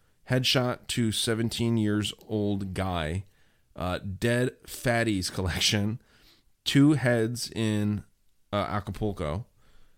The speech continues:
nineteen-year-old, um, so-and-so, uh, it was a name, a nineteen-year-old dead body,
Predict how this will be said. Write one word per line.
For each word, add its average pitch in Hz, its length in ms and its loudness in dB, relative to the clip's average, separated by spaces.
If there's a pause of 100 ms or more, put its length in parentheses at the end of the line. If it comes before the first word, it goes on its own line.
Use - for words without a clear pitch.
(140)
nineteen-year-old, 113 1300 2
um, 95 520 -2
so-and-so, 101 1160 0 (1040)
uh, 80 200 -12
it 87 60 -8
was 95 140 -2
a 104 40 2
name, 95 300 0
a 98 40 0
nineteen-year-old 95 680 -2
dead 87 180 -6
body, 82 280 -6